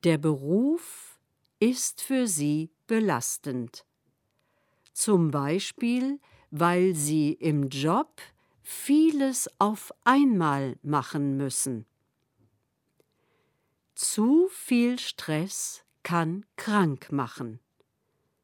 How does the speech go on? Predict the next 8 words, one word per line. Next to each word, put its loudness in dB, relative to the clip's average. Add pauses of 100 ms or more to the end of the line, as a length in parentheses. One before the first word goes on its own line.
(500)
Manche 0
gestresste -4
Menschen -4
können 0
zum -2
Beispiel -4 (240)
schlecht -6
schlafen -4